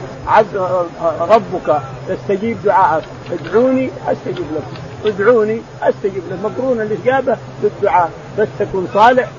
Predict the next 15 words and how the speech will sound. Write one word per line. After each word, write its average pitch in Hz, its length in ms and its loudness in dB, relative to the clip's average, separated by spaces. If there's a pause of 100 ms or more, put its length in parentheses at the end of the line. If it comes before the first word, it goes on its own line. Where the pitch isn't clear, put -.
(140)
مؤمن 254 380 0 (260)
موحد، 240 420 4 (360)
صالح 220 380 4
مؤمن 220 420 -2
موحد، 247 440 2 (300)
الإجابة 214 600 2
مقرونة 233 500 -2
بالدعاء. 175 420 -2 (220)
ادع 277 200 2
يستجيب 214 580 -4
لك 175 140 -6
ربك 160 480 -6
تعالى 147 240 -2
وتقدس. 131 420 -10 (100)
نعم. 123 180 -12